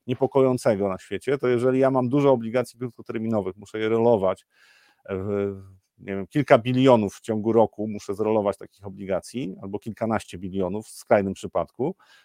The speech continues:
e, to wtedy mam problem. Znaczy, po prostu może się okazać, że nie ma chętnych. Ja zależę od tego, czy znajdę inwestorów, którzy pozwolą, będą chcieli odkupić moje obligacje. Natomiast jak Departament Skarbu emituje długoterminowe obligacje, na przykład dziesięcioletnie, no to ma na dziesięć lat spokój.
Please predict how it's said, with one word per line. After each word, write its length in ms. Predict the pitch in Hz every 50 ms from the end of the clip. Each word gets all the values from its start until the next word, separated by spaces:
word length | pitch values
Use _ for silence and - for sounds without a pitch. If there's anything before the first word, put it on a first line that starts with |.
| _ -
e, 180 | 98 101 104 98
to 180 | - 143 143
wtedy 300 | 135 - - 139 131 143
mam 160 | 147 160 160 -
problem. 320 | 175 160 120 101 90 80
Znaczy, 260 | 87 90 - - 98 -
po 80 | - 104
prostu 260 | - 117 - - 123
może 160 | 123 120 123
się 100 | - 127
okazać, 300 | 110 - 120 117 127 123
że 100 | 113 120
nie 80 | 120 123
ma 100 | 135 135
chętnych. 400 | - - 123 101 90 - 85 87
Ja 120 | 107 107
zależę 380 | 104 127 127 143 143 120 135 123
od 100 | 117 - _ _ _ _ - - 95 _
tego, 340 | - 127 117 113 120 135 147
czy 160 | 143 - 135
znajdę 300 | 120 117 131 131 127 135
inwestorów, 500 | 131 123 117 117 - - 127 135 139 131
którzy 300 | - 131 123 127 127 120 - _ -
pozwolą, 540 | 131 123 107 120 131 139 143 139 139 135 131 _ _ _ _ _ _ _ -
będą 220 | 147 156 170 156
chcieli 220 | 135 - 151 147 143
odkupić 360 | 131 - - 131 - 123 -
moje 140 | 123 120 117
obligacje. 520 | 110 107 110 92 92 87 - - - - 101
Natomiast 300 | 101 104 117 117 - 127
jak 200 | 107 - - - _ _ -
Departament 580 | 117 131 113 - 135 127 - 151 151 147 131
Skarbu 380 | - - 139 131 131 127 127 123
emituje 380 | 120 123 120 - 127 123 117 107
długoterminowe 720 | 104 143 190 196 185 135 139 123 120 113 110 101 95 101
obligacje, 500 | 95 92 95 90 95 90 87 - 95 92
na 60 | 92
przykład 200 | - - 101 92
dziesięcioletnie, 600 | 95 - - 110 101 - 101 92 90 - 135 147
no 60 | 156
to 60 | 160 160
ma 120 | 165 160
na 120 | 165 165
dziesięć 220 | 160 151 - 165 156
lat 120 | 156 -
spokój. 360 | - - 117 104 - - -